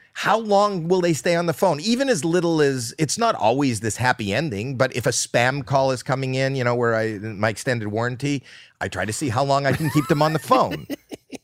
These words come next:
Speaker 1: You know, they're calling me. They can hang up anytime. Is that mean?
Speaker 2: Uh, it's not mean. Someone will say, "Well, they're making minimum wage and you're a big shot calling them."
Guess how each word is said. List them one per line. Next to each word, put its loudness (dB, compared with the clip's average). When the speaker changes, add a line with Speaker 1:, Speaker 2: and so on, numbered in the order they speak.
Speaker 1:
You 0
know, 2
they're 4
calling 2
me. -2
They 4
can 2
hang 2
up 2
anytime. 2
Is -2
that 4
mean? -2
Speaker 2:
Uh, -14
it's 0
not 4
mean. 4
Someone 4
will 4
say, 4
"Well, 6
they're 6
making 4
minimum 4
wage 4
and 4
you're 6
a 4
big 0
shot 2
calling 0
them." -2